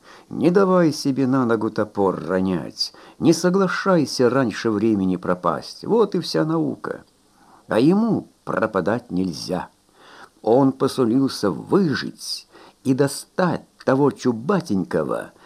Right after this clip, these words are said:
галифастенького, ласковенького полковника, что не Захер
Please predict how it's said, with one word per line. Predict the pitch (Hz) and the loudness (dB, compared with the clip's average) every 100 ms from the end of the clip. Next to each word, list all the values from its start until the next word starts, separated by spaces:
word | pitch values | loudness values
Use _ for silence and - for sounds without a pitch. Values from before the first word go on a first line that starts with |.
| - - | -20 -14
галифастенького, | 95 135 139 - 196 180 - 87 80 - 65 60 - - - | 0 2 2 0 0 0 -2 -4 -4 -8 -8 -10 -14 -20 -12
ласковенького | 78 82 113 156 - - 165 160 151 139 104 85 67 - | -4 0 0 -2 -4 -2 0 0 0 -2 0 -2 -4 -8
полковника, | 117 127 123 65 80 101 104 92 87 69 55 - _ _ _ _ _ - | -4 -4 -4 -2 2 2 2 0 -2 -6 -6 -10 _ _ _ _ _ -12
что | - 131 | -4 2
не | 139 151 | 4 4
Захер | 131 110 135 180 117 - 87 - | 0 -2 0 0 -2 -4 -4 -6